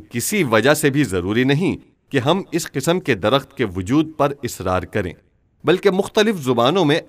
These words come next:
ایسی بہت سی تشبیہیں موجود ہیں جو بالکل وجود خارجی نہیں رکھتی۔ مثلاً ہم کہتے ہیں کہ قرآن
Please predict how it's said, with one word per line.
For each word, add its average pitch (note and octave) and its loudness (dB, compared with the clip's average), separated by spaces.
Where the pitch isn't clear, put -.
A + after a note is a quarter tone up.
ایسی F3+ 0
بہت E3+ 2
سی F#3 0
تشبیہیں A#2+ 0
موجود G2+ 0
ہیں D3 -2
جو A#2+ 4
بالکل C#3+ 0
وجود C3 2
خارجی A#2 0
نہیں A2 2
رکھتی۔ G#2+ -4
مثلاً G#2 -2
ہم A2 -2
کہتے A2+ -2
ہیں A#2 -2
کہ A2+ -4
قرآن G2+ 0